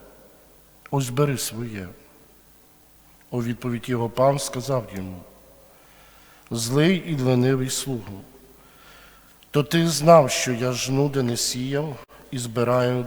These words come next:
де не розсипав. Треба було тобі віддати мої гроші торгівцям, і, повернувшись, я би взяв своє з відсотком.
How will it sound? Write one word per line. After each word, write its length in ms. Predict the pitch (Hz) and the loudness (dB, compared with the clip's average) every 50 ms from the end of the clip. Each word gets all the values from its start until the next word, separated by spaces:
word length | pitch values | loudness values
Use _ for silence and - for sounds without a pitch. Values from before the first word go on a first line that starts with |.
| 123 120 | -6 -4
де 120 | 123 120 | -4 -2
не 300 | 120 117 120 117 117 120 - - | -2 -2 -2 -4 -4 -6 -8 -10
розсипав. 840 | - 131 117 117 - - - 120 - - 143 135 120 107 104 - - - - - - - - - - - - - - - - - - - - - - - - - - - - - - | -10 -10 -8 -6 -6 -6 -6 -8 -4 -2 -2 -2 -2 -4 -8 -12 -16 -18 -20 -20 -20 -20 -20 -20 -20 -20 -20 -20 -20 -20 -20 -20 -20 -20 -20 -20 -20 -20 -20 -20 -20 -20 -20 -4 4
Треба 260 | - 165 165 156 156 | 6 8 10 10 8
було 260 | 139 139 143 143 143 | 8 6 6 4 4
тобі 380 | 139 - 143 135 127 135 131 127 | 4 2 -2 -2 0 0 0 0
віддати 640 | 127 127 120 123 127 120 117 147 147 156 151 - 143 | 0 -2 -2 -4 -6 2 6 8 8 8 8 4 0
мої 220 | 123 123 120 120 | 2 2 2 0
гроші 380 | 117 113 131 147 151 - - 135 | 0 0 -2 -2 -2 -2 -6 -4
торгівцям, 720 | - 135 123 123 123 156 151 127 - - - 110 104 107 131 - - - - - - - - - _ - | -4 -4 -4 -2 -4 -6 -6 -6 -8 -8 -8 -8 -10 -10 -14 -18 -20 -20 -20 -20 -20 -20 -20 -20 _ -6
і, 80 | 180 | -6
повернувшись, 920 | 165 - 160 139 123 120 117 113 123 123 120 117 - - 120 113 - - - - - - - | 0 2 2 4 4 2 0 2 2 2 2 0 -2 -4 -4 -4 -6 -10 -10 -14 -20 -20 -12
я 200 | - 135 135 143 | -8 -2 -2 -2
би 120 | 127 127 143 | 0 0 0
взяв 340 | 131 123 117 123 113 117 113 | -2 0 -2 -2 -2 -2 -4
своє 360 | - - 117 113 107 107 107 | -8 -6 -6 -6 -4 -6 -6
з 120 | 101 107 | -8 -10
відсотком. 720 | 113 117 - - - - 110 101 - - - - - 69 | -12 -12 -10 -8 -8 -8 -8 -8 -10 -14 -18 -16 -18 -18